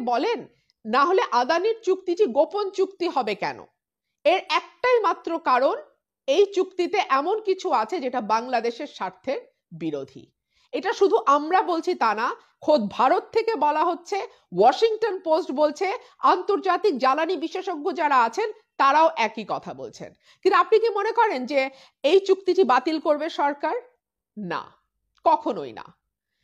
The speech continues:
আপনারা নিশ্চয়ই লক্ষ্য করেছেন, ভারতই একমাত্র দেশ যারা কিন্তু খুব শক্তভাবে সরকারের পাশে দাঁড়িয়েছে এবং খোলামেলা স্টেটমেন্ট দিয়ে বলছে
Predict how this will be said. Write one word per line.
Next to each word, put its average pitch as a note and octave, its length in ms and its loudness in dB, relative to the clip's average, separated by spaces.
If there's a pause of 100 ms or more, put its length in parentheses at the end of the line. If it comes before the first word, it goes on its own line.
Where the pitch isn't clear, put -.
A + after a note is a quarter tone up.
(120)
আপনারা E4+ 320 0
নিশ্চয়ই F#4 420 2
লক্ষ্য E4 220 0
করেছেন, C#4+ 520 -4 (400)
ভারতই F#4+ 500 2
একমাত্র E4 600 -2
দেশ G#3 260 -4 (380)
যারা C4 280 2
কিন্তু E4+ 340 -4
খুব F#4 240 -4
শক্তভাবে F#4+ 840 -2
সরকারের C4+ 600 0
পাশে G#3 360 -6
দাঁড়িয়েছে D3+ 500 -8 (640)
এবং E4+ 320 0
খোলামেলা F4+ 580 0
স্টেটমেন্ট F4 640 -4
দিয়ে D4 180 -2
বলছে G#3+ 400 -4